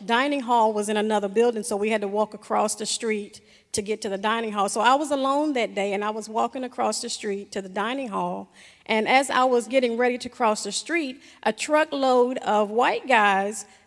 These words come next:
passed me, and they tried to spit on me. And they, at the same time, they were yelling things out the door at me, out the window at me.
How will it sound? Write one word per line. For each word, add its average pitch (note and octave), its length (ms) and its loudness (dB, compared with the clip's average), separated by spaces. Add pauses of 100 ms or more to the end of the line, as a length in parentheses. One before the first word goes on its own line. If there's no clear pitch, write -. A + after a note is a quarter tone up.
(200)
passed D#4 480 2
me, A3+ 220 2
and A3+ 120 0
they A#3+ 100 2
tried C#4 340 2
to C4 100 -4
spit F4+ 340 -4
on G3 240 0
me. G#3 320 -4 (280)
And A3 220 0
they, B3 180 4
at G3 120 -2
the A#3+ 60 -2
same C#4 320 0
time, C#4+ 240 2
they B3 100 4
were A#3+ 80 4
yelling B3+ 520 0
things A3+ 280 -4
out G#3+ 240 0
the G#3+ 120 -4
door C4 360 2
at G#3+ 260 -2
me, F#3+ 60 -6
out A3 160 -2
the A3 60 -2
window B3 400 0
at F#3+ 180 -2
me. F#3 200 -6